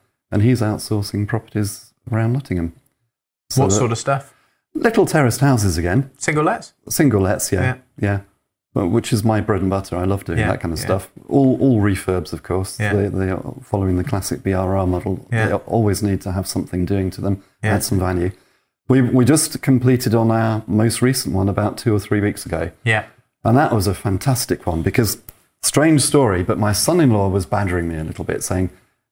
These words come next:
Speaker 1: "What shall I do next? What shall I do next?" And I
Speaker 2: Yeah.
Speaker 1: thought, "Well, I'd better send him off to look at something."
Speaker 2: Yeah.
Speaker 1: So I went on to Rightmove, just scrolling through, just one Friday afternoon. Took me
Speaker 2: Yeah.
Speaker 1: about, literally took me about three minutes to find a house on Rightmove,
Speaker 2: Yeah.
Speaker 1: which I thought, "I'll, I'll send him off to look at this
Speaker 2: Yeah.
Speaker 1: one."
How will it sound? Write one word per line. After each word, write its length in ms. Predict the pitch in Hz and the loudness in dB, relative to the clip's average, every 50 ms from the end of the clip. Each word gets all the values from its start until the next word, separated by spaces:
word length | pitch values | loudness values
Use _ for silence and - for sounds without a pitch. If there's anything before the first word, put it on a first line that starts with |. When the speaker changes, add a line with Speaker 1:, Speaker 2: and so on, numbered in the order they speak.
| _ _ | _ _
Speaker 1:
"What 140 | - - - | -2 -2 -2
shall 140 | - - 95 | 0 -2 0
I 60 | 98 | 0
do 180 | 95 - 98 92 | 0 0 0 2
next? 300 | 98 92 85 - - - | 0 0 -2 -4 -6 -6
What 100 | 92 - - | -6 -6 -4
shall 120 | - 95 | -4 -6
I 60 | 92 | -4
do 160 | - 95 90 | -2 -4 -4
next?" 300 | 90 92 90 - - - | -2 -4 -6 -6 -8 -8
And 80 | 101 95 | -2 0
I 40 | 104 113 | 0 2
Speaker 2:
Yeah. 60 | 117 | 2
Speaker 1:
thought, 80 | 127 - | 0 0
"Well, 80 | 98 101 | 0 -2
I'd 100 | 104 107 | -2 -2
better 140 | 127 127 117 | -2 -2 -2
send 260 | - - 98 92 87 | -2 -2 -4 -2 -2
him 80 | 90 | -4
off 120 | 85 82 - | -4 -6 -6
to 100 | - 95 | -6 -4
look 160 | 95 90 - | -4 -4 -4
at 80 | - - | -8 -10
something." 400 | - - 85 - - - - - - - | -8 -10 -10 -8 -8 -10 -10 -10 -8 -6
Speaker 2:
Yeah. 280 | 110 104 98 - 120 127 - _ _ | -4 -4 -2 -2 -4 -4 -6 _ _
Speaker 1:
So 140 | _ - 123 | _ 2 4
I 20 | |
went 260 | 123 151 190 185 - | 4 4 4 4 2
on 140 | 170 143 123 | 2 2 4
to 100 | 123 131 | 4 4
Rightmove, 540 | 117 113 113 107 - 98 92 90 92 98 95 | 4 4 2 2 0 0 0 0 0 0 0
just 260 | - 117 107 - - | -2 -2 -2 -2 -2
scrolling 400 | - 113 107 104 98 98 95 95 | 0 0 2 2 2 2 0 0
through, 380 | 92 - 107 95 95 95 95 - - - | 0 0 0 0 2 0 -2 -4 -4 -4
just 220 | 127 110 - 120 | -4 -2 0 2
one 160 | 117 113 113 | 2 2 2
Friday 340 | - - 123 117 107 101 101 | 2 2 2 2 2 2 0
afternoon. 460 | 98 101 95 - - 104 95 90 95 | 0 -2 -2 -2 -2 -2 0 0 -2
Took 140 | - - - | -2 -2 -2
me 80 | - 110 | -2 0
Speaker 2:
Yeah. 140 | 113 107 113 | 0 0 0
Speaker 1:
about, 160 | 117 - _ _ _ _ _ _ _ _ _ | -2 -4 _ _ _ _ _ _ _ _ _
literally 320 | 139 170 180 - - 131 107 | 2 2 2 2 2 0 2
took 160 | - - - | 2 2 0
me 80 | 113 104 | 2 2
about 300 | 101 101 98 - - - | 2 2 0 -2 -4 -8
three 260 | - - 151 147 135 | -2 2 4 4 6
minutes 320 | 120 120 104 90 - - - | 6 4 4 2 -2 -4 -8
to 80 | 98 | -6
find 260 | 92 - 107 104 101 | -4 -2 0 0 0
a 80 | 95 95 | 0 0
house 280 | 95 110 101 90 - - | 0 0 0 0 -2 -2
on 80 | 92 | -2
Rightmove, 440 | 95 101 98 98 - - 87 87 92 | 0 0 -2 -2 -4 -4 -4 -4 -2
Speaker 2:
Yeah. 200 | 107 104 101 117 127 - _ _ _ | -2 -2 -2 -4 -4 -8 _ _ _
Speaker 1:
which 140 | - 95 - | -2 0 0
I 40 | 107 | 0
thought, 200 | 98 110 98 92 | 2 2 2 2
"I'll, 120 | 104 117 - 107 117 | 0 -2 -2 -2 -2
I'll 40 | |
send 240 | 120 - - 90 90 | -2 -2 -2 -2 -2
him 80 | 87 82 | -2 -2
off 120 | 82 - | -4 -8
to 100 | - - | -6 -6
look 140 | - 92 - | -6 -6 -4
at 80 | - - | -2 -2
this 160 | 127 - 117 | -2 0 0
Speaker 2:
Yeah. 60 | - | 0
Speaker 1:
one." 120 | 92 113 | 0 -2